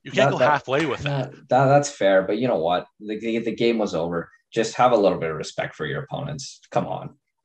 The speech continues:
Speaker 1: But fair enough. I feel like either way, like, no, no matter what side of the coin you land on this, I don't really fault you. I don't really, I think it's kind of a non-story. I mean,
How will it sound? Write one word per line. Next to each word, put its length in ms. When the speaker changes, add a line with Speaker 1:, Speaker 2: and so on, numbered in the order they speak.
Speaker 1:
But 180
fair 280
enough. 260
I 120
feel 180
like 200
either 280
way, 480
like, 180
no, 180
no 100
matter 220
what 260
side 280
of 60
the 60
coin 400
you 100
land 240
on 60
this, 160
I 80
don't 160
really 160
fault 340
you. 200
I 100
don't 180
really, 200
I 80
think 160
it's 120
kind 200
of 100
a 40
non-story. 800
I 60
mean, 260